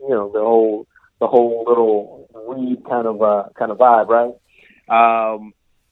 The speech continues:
then at a certain point, some of his old friends from Ohio, they're like, "Hey, listen, we wanna make a Disney compilation, blah, blah, blah." And, uh, we were like, "Okay, cool, let's do it." Uh, we were throwing songs back and forth. Uh, yet again,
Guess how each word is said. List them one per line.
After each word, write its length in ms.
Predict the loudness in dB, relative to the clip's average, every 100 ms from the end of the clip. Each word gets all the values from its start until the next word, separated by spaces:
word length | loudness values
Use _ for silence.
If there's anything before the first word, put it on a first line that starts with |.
| -8
then 220 | -6 -6
at 280 | -8 -8 -12 -14
a 100 | -14 -10
certain 200 | -12 -10
point, 360 | -10 -8 -10 -14
some 140 | -12
of 100 | -10
his 140 | -8
old 240 | -8 -10 -12
friends 260 | -12 -12 -12
from 140 | -14
Ohio, 340 | -4 0 0
they're 160 | 0 -4
like, 140 | -6
"Hey, 160 | -6 -4
listen, 340 | -2 -4 -8 -20
we 140 | -20 -8
wanna 160 | -8 -6
make 120 | -10 -12
a 20 |
Disney 320 | -4 -4 -4 -2
compilation, 680 | -2 -2 -2 -2 -2 -6 -12
blah, 180 | -8 -8
blah, 100 | -8 2
blah." 360 | 4 6 4 2 _ -20 -20 -20 -20 _
And, 580 | 4 6 6 2 -2 -2
uh, 380 | 0 0 -4 -8
we 120 | -8
were 100 | -6
like, 160 | -6 -8
"Okay, 300 | -8 -6 -6
cool, 220 | -6 -8
let's 140 | -10 -10
do 180 | -6 -6
it." 120 | -6 _ _ _ _ _
Uh, 300 | -2 -2 -4
we 240 | -12 -20 -18
were 220 | -14 -14 _ _
throwing 480 | -2 -2 -4 -10 -18 _ -4
songs 300 | -4 -4 -6
back 200 | -6 -6
and 120 | -10
forth. 260 | -8 -8 -8 _ _ _
Uh, 60 | -16
yet 240 | -6 -4
again, 240 | -4 -6